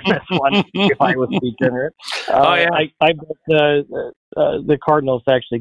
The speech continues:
Speaker 1: cover that spread. I think it'll be a, a reasonably close game. The Saints win by six, but not cover that ten.
Speaker 2: You know, I,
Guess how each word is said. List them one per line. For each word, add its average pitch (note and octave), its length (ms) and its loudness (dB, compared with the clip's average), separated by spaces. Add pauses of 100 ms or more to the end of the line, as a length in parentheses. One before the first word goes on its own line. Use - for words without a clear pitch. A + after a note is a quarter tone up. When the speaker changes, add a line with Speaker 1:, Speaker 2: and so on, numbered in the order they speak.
Speaker 1:
cover A#2 200 0
that A2 180 -8
spread. G#2 240 -2
I G#2+ 100 0
think B2+ 160 0
it'll A#2 120 2
be A2+ 180 0
a, A2 100 2
a G#2+ 160 2
reasonably A2 480 0
close G#2+ 240 2 (100)
game. G#2 260 2 (180)
The - 180 0 (100)
Saints A2 240 4
win A2 100 2
by G2 160 2 (160)
six, A2 260 0
but D2+ 120 0
not G#2+ 180 2
cover G2+ 240 -2
that - 180 0
ten. G2 260 0 (760)
Speaker 2:
You F#3+ 80 4
know, F3+ 120 4
I, D#3+ 120 0